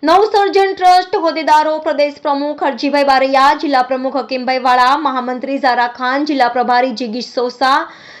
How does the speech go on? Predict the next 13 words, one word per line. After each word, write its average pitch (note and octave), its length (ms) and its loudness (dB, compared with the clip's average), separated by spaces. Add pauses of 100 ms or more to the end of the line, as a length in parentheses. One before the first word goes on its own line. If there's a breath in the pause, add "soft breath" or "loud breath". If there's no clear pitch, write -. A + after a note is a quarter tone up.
સહપ્રભારી F4 720 2
સમીર D4 380 -4
મંસૂરી, C4+ 560 -4
ઉપપ્રમુખ C4+ 560 -4
કરણ C#4+ 240 0
જોશી E4 400 -2
તેમજ C#4+ 300 -2
સુરતના C4 460 -2
દરેક B3 260 -4
પત્રકારો B3 480 0
ઉપસ્થિત C#4 440 -4
રહ્યા A3 180 0
હતા G3+ 280 -4